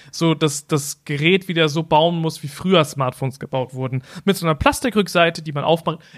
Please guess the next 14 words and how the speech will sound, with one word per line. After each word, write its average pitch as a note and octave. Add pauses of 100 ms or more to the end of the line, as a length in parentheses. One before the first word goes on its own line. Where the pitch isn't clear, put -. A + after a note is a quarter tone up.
Es E3
gibt - (200)
wahrscheinlich G3+
auch G#3+
die G3+
Möglichkeit, F#3
das C#3+
geiler F3
zu -
entwickeln, C#3+
dass C3+
das D3
irgendwie D3 (320)
wirklich D#3+